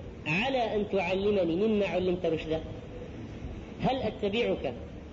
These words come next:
على أن تعلمني مما علمت رشدا؟" أسلوب استفهام مؤدب جدًا، ويخير يقول: "يعني إذا كنت مشغول أو لا تريد أو لم تشأ فأنا ما، لا ألزمك بهذا.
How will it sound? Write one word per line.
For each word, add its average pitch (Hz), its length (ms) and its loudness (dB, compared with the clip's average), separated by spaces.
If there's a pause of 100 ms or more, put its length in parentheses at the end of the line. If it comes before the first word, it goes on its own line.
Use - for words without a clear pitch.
على 247 380 2
أن 214 140 0
تعلمني 208 600 4
مما 214 140 4
علمت 190 340 2
رشدا؟" 175 320 2 (360)
أسلوب 269 300 4
استفهام 240 520 2
مؤدب 214 420 0
جدًا، 170 320 0 (1120)
ويخير 262 580 2
يقول: 214 380 2
"يعني 208 240 4
إذا 208 120 2
كنت 226 280 0
مشغول 208 540 4
أو 196 140 4
لا 233 180 2
تريد 220 480 0
أو 196 120 4
لم 240 160 2
تشأ 214 320 0 (560)
فأنا 277 240 4
ما، 277 280 2
لا 277 180 4
ألزمك 196 360 2
بهذا. 175 320 2